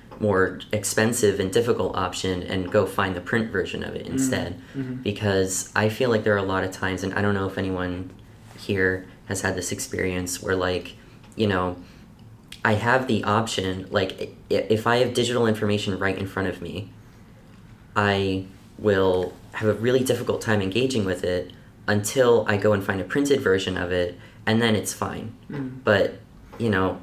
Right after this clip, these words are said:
Speaker 1: I will rarely ever, like, just stick with the digital information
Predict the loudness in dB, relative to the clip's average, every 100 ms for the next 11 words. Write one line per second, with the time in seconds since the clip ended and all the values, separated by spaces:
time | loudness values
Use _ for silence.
0 | 0 2 6 4 4 4 4 6 4 2
1 | 0 -4 -2 2 2 4 2 0 -4 -4
2 | -2 -2 0 2 2 2 2 2 2 0
3 | -2 -2 -6 -4 -2 0 0 -2 -4 -4
4 | -6 -4 -4 -4 -4 -6